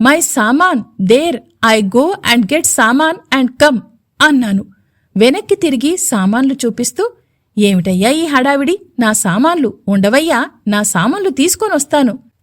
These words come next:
"ఓహో, you and your bloody సామాన్, what do you mean సామాన్?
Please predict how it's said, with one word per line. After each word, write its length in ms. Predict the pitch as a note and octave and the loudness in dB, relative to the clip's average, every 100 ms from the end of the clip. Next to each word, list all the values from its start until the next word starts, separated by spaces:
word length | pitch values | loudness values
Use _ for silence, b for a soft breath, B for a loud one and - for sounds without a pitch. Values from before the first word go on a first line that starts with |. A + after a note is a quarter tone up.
| _ _ C4+ | _ _ -2
"ఓహో, 720 | F#4+ - - A3+ A#3+ B3+ B3+ - | -2 -6 -4 0 0 0 -6 0
you 360 | D#4+ A4 A#4 C4+ | 2 4 2 0
and 160 | A3+ | 0
your 160 | A3 G#3 | 0 0
bloody 260 | A3+ A#3+ C#4 | 0 0 0
సామాన్, 540 | - G#3+ G#3+ A#3 F#3+ | 0 0 0 0 -2
what 400 | - C#4 A4 F4 | -2 0 0 0
do 80 | C#4+ | -2
you 140 | A#3 | 0
mean 220 | A#3+ C4 | 2 0
సామాన్? 500 | C#4+ - G#3+ B3 E4+ | -2 -2 0 2 0